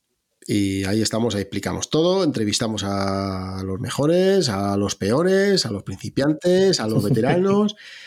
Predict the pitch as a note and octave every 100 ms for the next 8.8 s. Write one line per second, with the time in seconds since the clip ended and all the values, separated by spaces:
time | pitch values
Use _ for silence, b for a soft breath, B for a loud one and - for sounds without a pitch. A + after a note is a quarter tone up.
0 | B B B - A2+ G#2+ G#2 G#2 G#2+ G2+
1 | - F#2+ B _ _ _ - F2+ G2+ D#2+
2 | - _ _ _ _ _ _ _ _ F2
3 | G#2+ G2 - B2 B2 B2 B2+ B2 A2+ A#2+
4 | A2 A2 - C#3+ D3 C3+ A#2 A2 A2 G#2+
5 | - A2+ - F#2+ - - _ - - -
6 | F#2+ _ - A#2+ G#2+ A2 G#2+ - - _
7 | _ _ - B B _ _ _ _ _
8 | _ - - C3 C3 A2+ A2+